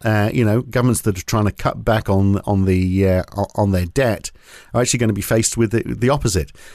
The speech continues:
There's gotta be a point of, of reckoning at s-, at, at some stage in all of this, particularly if, you know, as I fear that this, w-, we're gonna be,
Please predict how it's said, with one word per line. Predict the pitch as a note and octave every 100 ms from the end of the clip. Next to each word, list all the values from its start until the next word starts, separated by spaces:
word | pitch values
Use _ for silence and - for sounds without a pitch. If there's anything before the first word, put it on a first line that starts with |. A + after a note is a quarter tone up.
| -
There's | C#3
gotta | - A3
be | G#3
a | C#3
point | - E3 D3
of, | B2 -
of | C3+ A2+
reckoning | C#3 D3+ C#3+ G#2+ F2+
at | -
s-, | -
at, | B2 G2 - -
at | - -
some | - A#2 F#2+
stage | A2 A#2+
in | A#2
all | G2+
of | F#2+
this, | A#2+ -
particularly | A#2 E3 D#3+ B2
if, | F#2+ - - - -
you | B2
know, | A#2
as | A#2+ A2+
I | G#2
fear | - E3 E3 F2+ D2+ A#2 -
that | A#2 -
this, | G#2+ -
w-, | - - A#2+ A#2+ -
we're | B2+ A2+
gonna | A2+ G2
be, | G2 F#2